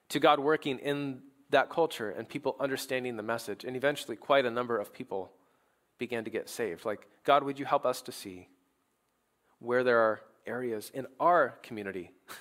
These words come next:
<laughs> in our, in our neighborhoods? Wh-, what do people need to hear about Jesus?"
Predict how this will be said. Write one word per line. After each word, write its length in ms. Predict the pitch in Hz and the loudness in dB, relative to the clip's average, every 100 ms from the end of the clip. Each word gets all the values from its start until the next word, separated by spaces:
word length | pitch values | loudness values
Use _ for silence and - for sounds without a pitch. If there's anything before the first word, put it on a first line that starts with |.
| - | -20
<laughs> 340 | _ _ - | _ _ -2
in 120 | 156 | 2
our, 260 | 151 160 160 - - - _ _ | 6 6 4 -2 -20 -20 _ _
in 100 | 131 | -4
our 240 | 131 156 175 | 4 6 6
neighborhoods? 720 | 151 170 151 107 78 - - - _ _ _ _ _ _ _ _ _ _ _ _ _ | 4 4 4 2 -2 -6 -18 -20 _ _ _ _ _ _ _ _ _ _ _ _ _
Wh-, 180 | 123 - | -12 -6
what 180 | 135 | -2
do 60 | 143 | -2
people 240 | 156 151 | -2 -4
need 160 | 127 123 | -6 -6
to 60 | 113 | -2
hear 160 | 120 | 0
about 240 | 110 104 87 | 2 2 -2
Jesus?" 440 | 107 95 90 - | -8 -12 -14 -18